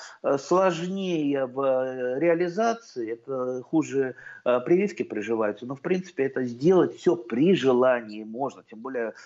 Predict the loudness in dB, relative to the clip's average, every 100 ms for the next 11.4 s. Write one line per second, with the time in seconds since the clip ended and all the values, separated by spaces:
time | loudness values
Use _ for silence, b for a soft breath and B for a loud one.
0 | B 2 2 0 -4 -4 -4 -8 -6 -4
1 | -4 -2 0 0 0 -2 -6 -6 -6 -4
2 | 0 2 2 2 0 0 B B -2 2
3 | 4 4 2 -2 -2 4 4 4 0 -2
4 | 0 0 -2 -4 -6 -2 -4 -4 -4 0
5 | 0 0 -2 -8 -4 -4 -2 0 0 0
6 | -4 -4 -8 -8 -2 2 2 2 -4 -12
7 | -14 -8 -4 -4 -6 B B -8 0 4
8 | 6 4 2 -2 2 2 2 -4 B -2
9 | 0 0 -4 -2 -2 -4 -8 -4 -2 0
10 | 0 0 -2 -2 -4 -2 0 0 -6 -6
11 | -8 -4 -4 -4